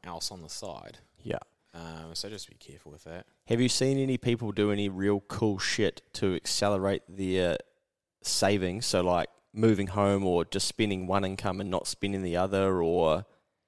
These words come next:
Speaker 2: living in a caravan, or bloody, um, just living on a kayak or something, I don't know. Like, <laughs> is there any creative stuff that you've seen and gone like, "Wow, good on you, that's some
Speaker 1: Yeah, I
Speaker 2: dedication"?
Speaker 1: see all sorts of stuff all the time. I mean, <sighs>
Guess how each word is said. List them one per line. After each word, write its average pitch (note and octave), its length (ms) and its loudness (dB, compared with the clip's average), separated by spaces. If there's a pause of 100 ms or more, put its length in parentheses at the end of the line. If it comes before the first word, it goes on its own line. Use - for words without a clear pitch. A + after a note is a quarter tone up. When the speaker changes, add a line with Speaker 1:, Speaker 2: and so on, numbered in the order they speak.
(120)
Speaker 2:
living G#2+ 220 0
in G2+ 80 2
a G2 40 0
caravan, G2 720 2
or F2 120 0
bloody, F#2 420 0
um, F2+ 360 -2 (380)
just A2 220 -4
living G2 240 0
on F#2 80 0
a F#2 80 -2 (300)
kayak G2 440 0
or F#2+ 60 -6
something, G#2 280 -2
I F#2+ 60 2
don't F#2 100 0
know. F#2 180 0
Like, G#2 280 2
<laughs> - 1400 -2
is A#2+ 120 6
there B2+ 100 10
any B2 80 6
creative A#2+ 380 4
stuff - 320 0
that - 80 0
you've F#2+ 100 -4
seen C3+ 200 2
and B2 80 2
gone G2 140 6
like, F2+ 140 0
"Wow, F#2+ 380 0
good G2 100 -2
on G#2 160 -2
you, C3 140 0
that's G3 160 0
some F#3 80 4
Speaker 1:
Yeah, C#3+ 80 4
I C3 40 4 (200)
Speaker 2:
dedication"? C3+ 220 2
Speaker 1:
see D#3 200 -4
all C#3+ 240 -2
sorts C3+ 240 -6
of A#2 60 -14
stuff A2+ 240 -8
all A2 120 -8
the G2+ 80 -6
time. A#2 380 -4
I A#2+ 80 -4
mean, C3+ 240 -4 (1300)
<sighs> F2+ 40 -20